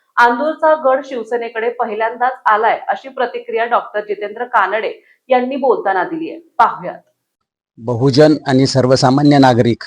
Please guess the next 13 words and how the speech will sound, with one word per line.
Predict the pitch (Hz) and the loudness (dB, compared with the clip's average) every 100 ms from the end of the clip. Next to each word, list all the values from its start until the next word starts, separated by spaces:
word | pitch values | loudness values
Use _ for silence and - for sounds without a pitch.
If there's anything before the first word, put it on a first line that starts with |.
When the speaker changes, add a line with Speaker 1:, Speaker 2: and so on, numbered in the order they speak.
| - | -16
Speaker 2:
सर्वसामान्य | - 117 123 131 123 131 131 | -2 2 2 2 2 4 4
मतदार | 120 120 131 151 - | 2 4 4 2 0
माझ्यासोबत | 123 110 117 117 113 113 | 0 2 0 0 -2 -2
होते. | 113 101 92 - _ _ _ _ - | -4 -2 -6 -6 _ _ _ _ -14
अ, | 110 107 - - | -6 -4 -4 -2
हे | 123 | 0
अगदी | 117 110 139 | 0 2 0
सुरुवातीपासूनच | - 131 135 - 120 135 135 | 2 4 4 4 2 2 2
जाणवत | 127 131 127 127 | 4 4 4 4
होतं | 123 127 | 2 2
की | 113 123 | 0 2
ही | 123 131 135 | 2 4 2
निवडणूक, | 135 123 127 117 127 - | 2 4 6 6 2 0